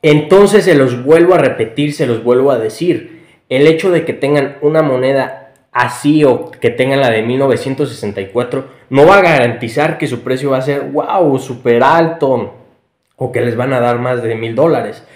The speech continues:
Tal vez si no lo llevan con las personas correctas al lugar correcto, no lo van a vender de forma adecuada. Lo que sí es una realidad es que la otra vez yo busqué en varias,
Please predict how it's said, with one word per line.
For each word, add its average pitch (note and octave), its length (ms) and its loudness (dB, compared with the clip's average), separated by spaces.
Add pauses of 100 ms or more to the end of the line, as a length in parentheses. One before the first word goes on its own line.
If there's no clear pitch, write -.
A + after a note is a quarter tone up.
(200)
Tal C3 260 0
vez C3+ 440 -4 (120)
si - 200 -6
no C#3 240 4
lo D#3+ 80 6
llevan D3+ 280 2
con C#3 120 -6
las A2+ 140 -6
personas B2 400 -6
correctas A2 500 -6
al F#2+ 120 -8
lugar A#2 240 -6
correcto, B2+ 440 -4 (220)
no C3+ 180 0
lo C#3 140 6
van B2 180 2
a A#2 60 0
vender A2 300 -2
de G#2+ 80 -4
forma A2 500 -6 (180)
adecuada. A2+ 800 0
Lo C3+ 180 0
que C3+ 120 -2
sí D3+ 120 -6
es F3 80 -6
una F#3 220 -2
realidad B2 480 2
es D3+ 260 0
que D3 200 2
la C3+ 100 2
otra C3+ 180 -4
vez C3+ 120 -2
yo C#3 80 -2
busqué B2+ 680 -8
en A#2 200 -4
varias, B2 920 -4